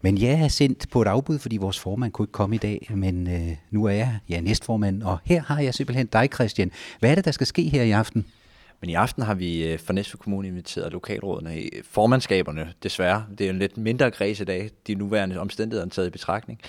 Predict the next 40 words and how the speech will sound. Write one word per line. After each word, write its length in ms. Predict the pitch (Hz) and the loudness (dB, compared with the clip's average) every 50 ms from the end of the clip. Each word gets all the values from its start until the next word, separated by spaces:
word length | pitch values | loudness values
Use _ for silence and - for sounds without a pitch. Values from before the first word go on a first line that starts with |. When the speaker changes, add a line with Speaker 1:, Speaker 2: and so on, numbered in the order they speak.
| - - - - - | -18 -18 -16 -6 -2
Speaker 2:
Men 120 | 104 104 | -2 0
vi 60 | 117 | 0
skal 160 | - - 123 | -2 -2 -2
tale 260 | - - 120 107 101 - | 0 4 4 4 4 2
kommuneplan, 640 | - 117 113 113 127 139 139 - 107 78 76 82 - - | -2 -2 0 0 0 0 0 -2 -4 -4 -6 -10 -14 -6
og 80 | - | -4
ikke 140 | 113 113 120 | -2 0 0
mindst 160 | 117 113 107 | 0 0 -2
skal 140 | - - 104 | -4 -4 -6
vi 60 | 92 | -6
tale 360 | 87 - - 104 107 110 107 | -6 -2 -2 0 0 0 0
omkring, 460 | 107 104 98 - 101 90 90 92 - 90 | -4 -4 -4 -4 -4 -4 -4 -6 -6 -6
at 200 | 92 87 85 82 | -6 -6 -6 -6
vi 80 | 87 | -4
jo 100 | 85 87 | -4 -4
fra 140 | 82 - 85 | -4 -4 -4
administrationens 540 | 82 85 - - - - 123 117 117 107 - | -4 -6 -8 -12 -8 -6 -4 -4 -4 -4 -6
side, 320 | - - 92 90 95 98 - - - - - - - | -6 -4 -2 -2 -2 -4 -6 -12 -20 -20 -20 -20 -18
eller 120 | - - | -18 -16
vores 160 | - - - - | -16 -16 -14 -8
politikere 440 | - - 107 120 123 - 123 104 | -2 0 0 0 2 2 2 2
har 40 | 87 | 2
bedt 280 | - - 107 123 117 101 | 2 0 0 0 0 -2
os 120 | 95 - | -2 -2
om 180 | 98 98 95 87 | -4 -4 -4 -4
at 120 | 82 90 - | -8 -10 -10
igangsætte 680 | - 107 - 95 87 95 104 98 - 101 90 82 85 76 | -12 -6 -4 -4 -4 -4 -6 -8 -8 -8 -6 -6 -6 -8
udarbejdelsen 580 | 78 92 95 90 - 78 67 65 - - - 92 | -6 -6 -6 -4 -6 -6 -6 -8 -12 -14 -12 -10
af 80 | 90 87 | -10 -10
en 120 | 82 - | -10 -10
revision 440 | 87 87 90 - - 135 123 117 95 | -10 -10 -8 -6 -4 -4 -4 -4 -6
af 80 | 90 | -6
den 100 | 82 85 | -6 -6
nuværende 380 | 90 101 101 113 101 82 73 78 | -6 -6 -4 -6 -6 -8 -8 -10
kommuneplan, 640 | - - 87 80 82 87 95 95 - - 73 80 82 | -8 -8 -8 -6 -8 -8 -10 -10 -10 -12 -12 -12 -14
som 200 | - - 78 78 | -16 -16 -14 -14
blev 120 | 78 73 | -14 -14
lavet 160 | 73 - 78 | -12 -12 -12
i 20 | - | -10
sytten, 420 | - - 131 147 156 160 131 - | 0 4 4 4 4 4 0 -6